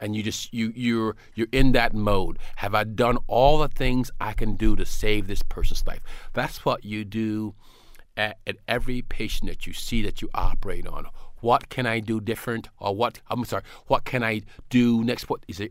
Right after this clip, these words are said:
any other tests I need to order? Any other, any other, is there, do I need, does it need to go to the operating room now? Do I need to watch them? That's sort of the mode you're in.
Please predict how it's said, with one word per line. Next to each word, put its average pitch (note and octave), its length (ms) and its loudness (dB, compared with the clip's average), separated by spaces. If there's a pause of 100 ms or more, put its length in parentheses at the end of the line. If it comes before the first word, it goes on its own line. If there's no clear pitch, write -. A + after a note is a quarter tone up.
any A#2 240 -4
other A2+ 160 -6
tests - 420 -8
I - 60 -12
need G#2 140 -8
to G2 100 -12
order? G#2 360 -6 (100)
Any A2+ 240 -8
other, A2 320 -4 (400)
any A#2+ 320 -2
other, A#2 380 -2
is G#2 160 -12
there, G#2+ 220 -6 (360)
do A2 120 -4
I - 40 -2
need, G#2+ 160 -6 (140)
does F2+ 160 -14
it F#2 60 -16
need A2 80 -8
to G#2+ 60 -8
go A2+ 80 -6
to G2 80 -6
the F#2+ 120 -6
operating C#3 420 -2
room B2 260 -4
now? A#2 280 -2
Do G#2 100 -6
I - 20 -6
need G2 100 -12
to G2+ 60 -12
watch A2 320 -4
them? A2 120 -8 (280)
That's G3+ 220 -4
sort F3+ 280 -4
of E3 40 -4
the D#3+ 60 -6
mode D3+ 400 -8
you're C#3 220 -12
in. C3+ 340 -14